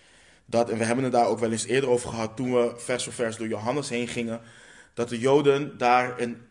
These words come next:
enorme last van hadden gemaakt. Letterlijk, oké, je mocht van boven naar beneden, mocht je wel iets tillen, maar van binnen naar buiten was werken.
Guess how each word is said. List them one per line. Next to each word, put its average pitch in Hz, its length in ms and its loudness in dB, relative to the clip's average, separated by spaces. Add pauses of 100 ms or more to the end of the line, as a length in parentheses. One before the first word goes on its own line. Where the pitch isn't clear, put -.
enorme 135 600 -2
last 113 560 -2
van 117 180 -6
hadden 110 240 -6
gemaakt. 101 540 -12 (640)
Letterlijk, 143 640 2
oké, 123 200 0
je 127 280 -2
mocht 117 260 -4
van 110 240 -6
boven 139 540 4
naar 120 180 2
beneden, 123 580 2 (260)
mocht 127 260 -2
je 135 80 2
wel 120 300 2
iets 156 200 2
tillen, 156 380 4 (960)
maar 123 160 2
van 117 340 2
binnen 165 500 6
naar 131 240 2
buiten 139 600 6
was 120 340 2 (120)
werken. 117 600 2